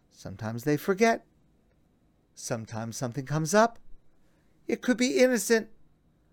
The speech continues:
or it could be they offered something that they really were not ready to provide. It happens.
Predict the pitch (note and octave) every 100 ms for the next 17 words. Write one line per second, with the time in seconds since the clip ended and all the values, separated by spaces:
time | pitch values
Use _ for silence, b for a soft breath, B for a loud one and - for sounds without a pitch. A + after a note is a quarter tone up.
0 | _ _ _ _ _ E3 D3+ C#3 - G#3
1 | G#3 G3+ E3+ F#3 F3+ - _ D3+ F3 -
2 | F#3+ F#3 F#3+ F#3 G3 G3 F3+ F#3 F#3 F#3
3 | F3+ F3 A3 A3 A3+ G#3+ F#3+ F#3+ F3+ F3
4 | G3 G#3 _ _ _ _ _ _ _ _
5 | _ _ _ _ _ _ _ _ _ _
6 | _ _ - A#2+ E3 F#3 F#3 G3 F#3+ F#3
7 | F#3+ G3 G3+ F#3 - _ - - - -
8 | _ _ _ _ _ _ _ _ _ -
9 | C#3 C#3+ G#3 - A#3 B3+ G#3+ -